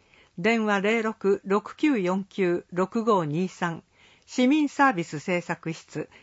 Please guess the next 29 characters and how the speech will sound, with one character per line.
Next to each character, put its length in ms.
電 240
話、 240
七 320
二 340
四 340
六 300
七 300
二 240
三。 400
フ 100
ァ 20
ッ 40
ク 60
ス、 220
七 300
二 240
三 440
五 220
五 220
三 260
八。 420
不 180
動 200
産 460
無 160
料 220
相 260
談 220
会。 340